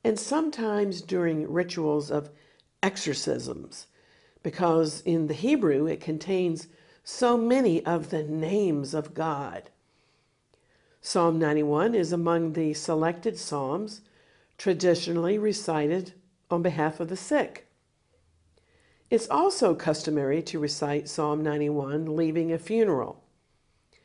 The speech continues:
The psalm is considered by Jews to be so powerful that some recite it seven times in a row in the hopes of removing the spirit of impurity.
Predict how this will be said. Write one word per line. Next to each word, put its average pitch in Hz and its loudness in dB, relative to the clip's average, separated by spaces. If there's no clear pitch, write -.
The 185 -8
psalm 233 -2
is 196 4
considered 196 -2
by 175 2
Jews 180 0
to - -8
be 165 -2
so 214 2
powerful 220 2
that 165 -2
some 240 2
recite 214 0
it 170 -2
seven 247 -4
times 220 -2
in 214 4
a 214 4
row 185 2
in 180 4
the 156 0
hopes 226 2
of 175 2
removing 180 4
the 160 0
spirit 180 0
of 156 -2
impurity. 165 0